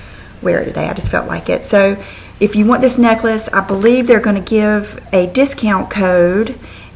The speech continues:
and I will put the link down below. Not sure what it is. I think it's just Lisa, Lisa D one, but I'll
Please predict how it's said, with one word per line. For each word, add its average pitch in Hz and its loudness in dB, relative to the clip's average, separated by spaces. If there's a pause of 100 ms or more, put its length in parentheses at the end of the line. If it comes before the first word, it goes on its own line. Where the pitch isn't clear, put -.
and 196 0
I 214 2
will 202 0
put 226 -2
the 196 2
link 214 -2
down 202 0
below. 208 2
Not 214 2
sure 208 0
what 202 -2
it 196 -2
is. 208 0
I 196 -4
think 214 -4
it's - -4
just 180 -6
Lisa, 180 -4
Lisa 170 -4
D 165 -2
one, 156 -2
but - -6
I'll 190 2